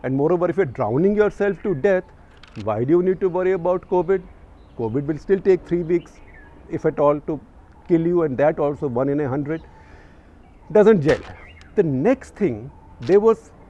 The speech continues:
pieces of cloth and a handkerchief stuffed in his mouth.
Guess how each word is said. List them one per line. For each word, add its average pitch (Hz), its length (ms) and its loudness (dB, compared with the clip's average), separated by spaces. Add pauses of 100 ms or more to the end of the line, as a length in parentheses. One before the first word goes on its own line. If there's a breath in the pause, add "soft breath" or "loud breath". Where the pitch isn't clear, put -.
(340)
pieces 185 340 -4
of 175 180 -2
cloth 156 400 4
and 143 120 -4
a 120 40 -4
handkerchief 160 760 -2
stuffed - 520 0
in 147 120 -2
his 131 160 -4
mouth. 107 360 -4